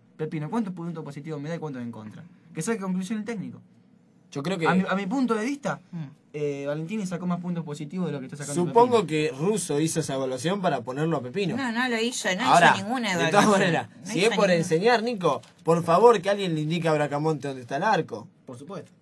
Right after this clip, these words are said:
Speaker 2: Claro, bueno, pero no puede llegar un
Speaker 3: ¿Viste
Speaker 2: jugador a
Speaker 3: cómo hacía
Speaker 2: primera.
Speaker 3: Maradona?
Speaker 2: No puede
Speaker 3: El arco
Speaker 2: lleg-,
Speaker 3: dibujaba
Speaker 2: sí,
Speaker 3: algo,
Speaker 2: claro,
Speaker 3: más o menos
Speaker 2: tal cual.
Speaker 3: así le tiene que poner a Bracamonte.
Speaker 2: El, el jugador de primera no puede llegar a primera y no saber cómo, cómo se juega la pelota. ¿Me entendés?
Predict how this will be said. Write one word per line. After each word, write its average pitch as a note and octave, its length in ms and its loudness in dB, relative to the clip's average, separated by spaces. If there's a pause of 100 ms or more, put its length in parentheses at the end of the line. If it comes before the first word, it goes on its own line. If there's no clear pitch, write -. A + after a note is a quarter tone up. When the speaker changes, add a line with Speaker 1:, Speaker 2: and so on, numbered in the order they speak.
(120)
Speaker 2:
Claro, E3+ 300 4
bueno, D#3+ 220 -2
pero C#3 180 -4
no F#3 120 -2
puede A3+ 280 4
llegar D#3+ 200 0
un E3 100 -4
Speaker 3:
¿Viste - 100 -4
Speaker 2:
jugador G3 200 6
a - 40 8
Speaker 3:
cómo G3 100 6
hacía F#3+ 140 2
Speaker 2:
primera. A3 240 12
Speaker 3:
Maradona? G3 540 0 (140)
Speaker 2:
No A#3+ 220 2
puede F4 240 4
Speaker 3:
El A3 60 8
arco A#3 260 6
Speaker 2:
lleg-, A#3 40 4
Speaker 3:
dibujaba A3 460 -2
Speaker 2:
sí, A3 260 2
Speaker 3:
algo, B3 240 2
Speaker 2:
claro, F3 160 4 (120)
Speaker 3:
más C#3 80 4
o C#3 40 -2
menos A#3+ 220 -4
Speaker 2:
tal F#3+ 220 2
cual. G3 240 6
Speaker 3:
así A#3+ 160 -2
le A3 120 -2
tiene F#3 220 -6
que F3+ 100 -4
poner F3+ 260 -4
a - 20 0
Bracamonte. E3 560 0 (140)
Speaker 2:
El, A#3+ 60 2
el - 100 -6
jugador C#4+ 300 4
de A#3+ 60 0
primera C#4+ 300 -2
no A3+ 160 -2
puede E4 200 -2
llegar D#3 260 0
a D3 80 0
primera F3+ 500 -2
y D#3 140 -2
no G#3+ 180 0
saber A#3 580 2 (760)
cómo, F#3 520 4
cómo F#3+ 220 0
se F3 100 0
juega E3 260 2
la C#3+ 100 2
pelota. G#2+ 480 -10 (1300)
¿Me C3+ 100 -8
entendés? G3 500 -4